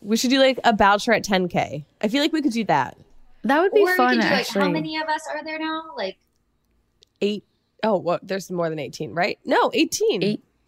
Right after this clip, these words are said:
Speaker 2: No, eighteen. Technically, there'll be twenty
Speaker 1: Yeah.
Speaker 2: soon.
Speaker 3: We each did a mile instead of doing a
Speaker 2: With
Speaker 3: marathon.
Speaker 2: Rachel and Gabby.
Speaker 3: We could do, like, our virtual marathon. And everyone's
Speaker 1: We could.
Speaker 2: Mm, do we,
Speaker 1: I actually
Speaker 2: we gotta
Speaker 1: like
Speaker 2: start at a
Speaker 1: this.
Speaker 2: marathon?
Speaker 3: Each
Speaker 2: We
Speaker 3: person
Speaker 2: start
Speaker 3: does
Speaker 2: at, like,
Speaker 3: one
Speaker 2: a
Speaker 3: mile.
Speaker 1: One mile, and then it taps out to the next person.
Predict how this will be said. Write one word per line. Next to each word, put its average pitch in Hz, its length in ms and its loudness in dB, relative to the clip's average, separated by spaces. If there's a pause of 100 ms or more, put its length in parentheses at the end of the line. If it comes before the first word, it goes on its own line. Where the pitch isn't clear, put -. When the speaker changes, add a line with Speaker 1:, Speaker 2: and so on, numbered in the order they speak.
(400)
Speaker 2:
No, 233 280 -2 (160)
eighteen. 220 400 -2
Technically, 262 500 -2
there'll 208 200 0
be 202 120 -2
twenty 208 120 0
Speaker 1:
Yeah. 175 200 4
Speaker 2:
soon. - 320 -8
Speaker 3:
We 240 100 -8
each 233 260 -12
did 214 100 -12
a - 120 -16
mile - 420 -10 (120)
instead - 140 -20 (180)
of 180 60 -20
doing 180 180 -8
a - 40 -12
Speaker 2:
With 170 60 -12
Speaker 3:
marathon. 196 260 -4
Speaker 2:
Rachel 180 220 -6
and 185 100 -4
Gabby. - 220 -4
Speaker 3:
We - 80 -2
could - 100 -6
do, - 20 -4
like, 247 180 -2
our 214 180 -2
virtual 190 460 -6
marathon. 151 260 -10 (500)
And 196 100 -6
everyone's - 320 -12 (160)
Speaker 1:
We 254 180 -4
could. 311 680 -4 (360)
Speaker 2:
Mm, 202 380 0 (440)
do 247 120 0
we, 269 100 4
Speaker 1:
I - 100 4
actually 240 280 4
Speaker 2:
we 247 60 4
gotta - 120 4
Speaker 1:
like 427 100 6
Speaker 2:
start 320 200 4
at 208 140 8
a - 20 4
Speaker 1:
this. 220 120 4
Speaker 2:
marathon? 294 500 2
Speaker 3:
Each 311 140 0
Speaker 2:
We 262 80 2
Speaker 3:
person 339 200 0
Speaker 2:
start 285 100 4
Speaker 3:
does 277 60 2
Speaker 2:
at, 247 80 2
like, 247 160 2
Speaker 3:
one - 20 2
Speaker 2:
a - 40 4
Speaker 3:
mile. 202 400 2 (320)
Speaker 1:
One 269 220 6
mile, 294 400 6
and 240 140 6
then 262 100 6
it 240 120 4
taps 262 280 4
out 262 100 4
to 247 80 -6
the 254 80 4
next 311 220 6
person. 370 460 6